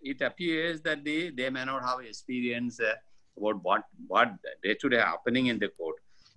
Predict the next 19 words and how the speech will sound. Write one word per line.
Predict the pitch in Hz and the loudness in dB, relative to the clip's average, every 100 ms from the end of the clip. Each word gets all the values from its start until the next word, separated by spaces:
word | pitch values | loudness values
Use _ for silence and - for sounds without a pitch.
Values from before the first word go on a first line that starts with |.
| - | -8
One, | - 127 170 160 | 4 6 6 6
if | 151 147 151 - | 8 8 8 6
they | 156 156 151 151 151 - - | 10 10 10 8 2 -4 -4
go | 107 | 0
to | 147 190 | 2 2
the | 170 | 0
court | - 170 175 180 | -2 -2 -2 -2
and, | 170 165 | -2 0
uh, | 156 139 104 | -2 -2 0
they | 135 147 | 0 2
know | 143 147 | 0 2
whatever, | 139 139 147 151 - - - | 0 2 -2 -2 -8 -20 -2
all | 131 175 | 6 6
these | 170 170 - | 8 4 2
provisions | 151 151 156 165 156 | 0 0 0 -2 2
are, | 160 165 135 | 2 2 0
they | 123 151 | 0 2
and, | 160 156 | 2 0
uh, | 151 143 | 0 -2